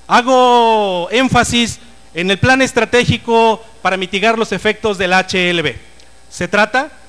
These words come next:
de una estrategia integral que no solamente valora la acción de combatir la enfermedad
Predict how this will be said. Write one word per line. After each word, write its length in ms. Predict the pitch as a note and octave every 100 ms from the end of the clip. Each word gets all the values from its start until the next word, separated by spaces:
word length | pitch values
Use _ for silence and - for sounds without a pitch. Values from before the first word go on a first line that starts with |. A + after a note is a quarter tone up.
| -
de 100 | D3
una 180 | F#3+ C4
estrategia 460 | B3+ A#3+ A#3 B3+ C4
integral 480 | B3 G#3+ G#3 B3+ B3
que 120 | G3+
no 140 | A#3+
solamente 960 | A#3 C4 A#3+ B3 B3+ A#3+ A#3 A#3 G#3+ - - -
valora 680 | E3 G3+ A#3+ C4 G3 B2 - - - -
la 200 | D3+ F3
acción 520 | F3+ - A3+ B3+ C#4+ - - - - -
de 180 | F3+
combatir 460 | F3 F#3+ F#3+ A#3+ B3+
la 100 | B3+
enfermedad 600 | B3 A3+ G3+ G3+ A#3+ B3